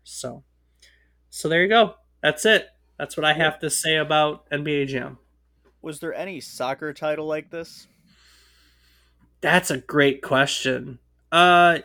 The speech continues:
Speaker 1: you know, we kinda had a, f-, funny enough to talk about, there was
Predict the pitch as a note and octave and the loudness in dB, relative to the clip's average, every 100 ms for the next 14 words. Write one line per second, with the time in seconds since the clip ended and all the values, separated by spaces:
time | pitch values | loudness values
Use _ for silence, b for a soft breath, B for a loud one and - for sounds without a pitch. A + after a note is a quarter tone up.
0 | b b b E3+ G#3+ A3 A3 - A3 C4 | b b b 4 6 6 2 4 6 6
1 | C4+ A#3 G#3+ F#3+ - F3 - A3+ B3 G3+ | 6 8 8 6 2 -12 2 4 8 6
2 | G3+ E3 - F3 F3 E3+ D3+ - - E3 | 4 0 0 2 4 4 4 4 4 4
3 | D#3 E3 G#3 G3+ | 8 8 8 6